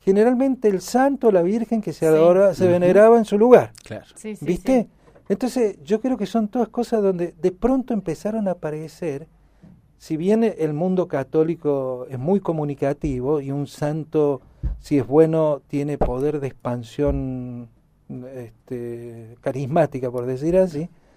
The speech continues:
Speaker 1: eh, yo diría que estas son las cosas que más me, eh, además de otras, digamos así, que tiene, que tenía la iglesia y que, que tiene la iglesia de hoy, ¿no?
Speaker 2: Mm.
Speaker 3: Así es. Em,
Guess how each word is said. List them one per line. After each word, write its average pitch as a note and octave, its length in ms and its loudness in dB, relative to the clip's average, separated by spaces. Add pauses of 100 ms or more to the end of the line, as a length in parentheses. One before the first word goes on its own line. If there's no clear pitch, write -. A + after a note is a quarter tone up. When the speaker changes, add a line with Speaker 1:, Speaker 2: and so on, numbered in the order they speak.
(360)
Speaker 1:
eh, D#3 160 -6
yo G#3 120 -2
diría A3+ 200 0
que A#3+ 100 -6
estas A3+ 220 -2
son G#3 140 -2
las F3 80 -4
cosas F#3+ 420 -8
que D#3 160 -6
más C#3+ 680 -6
me, C#3 520 -6 (460)
eh, C#3 340 -10
además C#3+ 360 0
de D3+ 140 2
otras, C3 400 2
digamos C3+ 420 -6
así, C3+ 260 -12
que C#3+ 120 -10
tiene, C#3 480 -6 (420)
que C3+ 120 -6
tenía C#3+ 260 -4
la C#3 100 -4
iglesia D3 680 -4
y C3+ 140 -6
que, B2+ 380 -8
que B2+ 80 -12
tiene C3 260 -10
la B2+ 80 -10
iglesia B2+ 840 -10 (160)
de E3+ 180 -6
hoy, F3+ 240 -6 (240)
¿no? F3 220 -8 (120)
Speaker 2:
Mm. F#3+ 380 -14 (100)
Speaker 3:
Así A#2+ 360 -10
es. - 380 -16 (720)
Em, C3+ 840 0